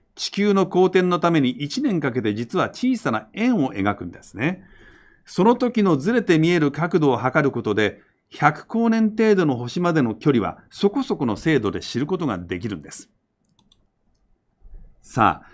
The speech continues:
この見える方向のずれの半分の角度、これをですね、年周示唆と天文の世界で呼んでいます。ちょっと難しいですね、この辺はね。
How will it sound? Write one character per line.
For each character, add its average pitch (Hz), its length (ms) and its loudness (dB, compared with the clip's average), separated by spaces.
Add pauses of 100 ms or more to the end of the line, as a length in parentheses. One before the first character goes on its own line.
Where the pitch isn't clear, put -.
(200)
こ - 140 -2
の 151 140 6
見 135 220 4
え 240 80 4
る 185 160 4
方 143 300 2
向 143 260 2
の 127 180 0
ず 110 220 0
れ 196 120 6
の 135 300 2
半 247 420 2
分 226 280 2
の 120 100 0
角 131 320 0
度、 92 460 -2
こ 120 140 -6
れ 165 100 2
を 165 120 2
で 107 120 -4
す - 80 -18
ね、 80 260 -10
年 165 320 2
周 202 340 -2
示 - 160 -8
唆 190 60 -2
と 226 160 -2
天 139 240 0
文 120 120 0
の 117 60 -2
世 107 160 -4
界 90 180 -4
で 98 120 -2
呼 82 80 -6
ん 85 80 -8
で 80 80 -12
い 78 60 -20
ま 82 80 -16
す。 - 180 -18 (160)
ち - 80 -10
ょ 120 40 -6
っ - 20 -6
と 107 80 -6
難 107 260 -6
し - 60 -8
い 120 60 0
で 95 100 -10
す 110 80 -6
ね、 110 60 -2
こ 98 100 -4
の 92 40 -4
辺 92 120 -4
は 92 80 -4
ね。 101 160 -8